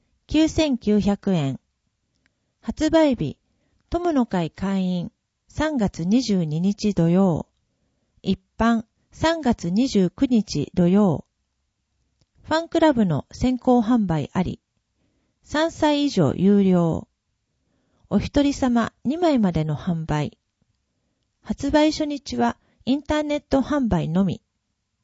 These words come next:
松山千春の写真があります。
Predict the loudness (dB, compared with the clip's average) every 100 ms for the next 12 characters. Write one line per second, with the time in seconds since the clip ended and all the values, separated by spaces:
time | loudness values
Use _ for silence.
0 | _ _ _ _ _ _ _ -4 2 2
1 | 2 0 0 -2 0 0 0 -4 -6 -6
2 | -2 -2 0 -2 -2 -2 -2 -6 -8